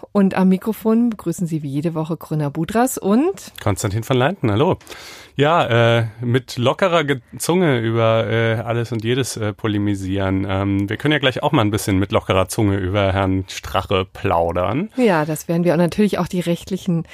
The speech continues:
Speaker 1: Einordnungen geben, denn das war wahrscheinlich auch vielfach gewünscht hier von unseren Hörern.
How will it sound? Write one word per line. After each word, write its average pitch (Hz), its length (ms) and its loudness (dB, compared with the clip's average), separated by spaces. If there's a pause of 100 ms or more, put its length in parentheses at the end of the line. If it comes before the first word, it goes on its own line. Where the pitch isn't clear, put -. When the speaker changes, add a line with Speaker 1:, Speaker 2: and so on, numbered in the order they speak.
(360)
Speaker 1:
Einordnungen 143 800 0
geben, 180 320 0
denn 165 320 0
das 160 240 -8
war 165 320 -4
wahrscheinlich 160 460 -6
auch - 100 -10
vielfach - 500 -4
gewünscht 180 840 0
hier 302 520 -2
von 220 240 -8
unseren 233 380 -4
Hörern. 240 420 -4